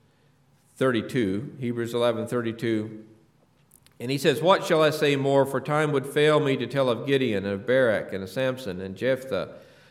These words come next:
of David also, and Samuel, and of the prophets, who through faith subdued kingdoms,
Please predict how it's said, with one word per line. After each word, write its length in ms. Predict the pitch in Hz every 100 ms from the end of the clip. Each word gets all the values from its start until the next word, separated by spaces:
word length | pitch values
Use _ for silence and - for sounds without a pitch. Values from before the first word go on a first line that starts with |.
| _ - _
of 160 | 143 127
David 320 | 156 170 147
also, 360 | 151 151 147 120
and 120 | 107
Samuel, 420 | 147 147 143 107
and 100 | 101
of 100 | 104
the 60 | 104
prophets, 520 | 147 143 135 165 -
who 120 | 160
through 180 | 160 156
faith 320 | 175 175 170
subdued 500 | 160 131 139 165 160
kingdoms, 560 | 175 180 143 104 -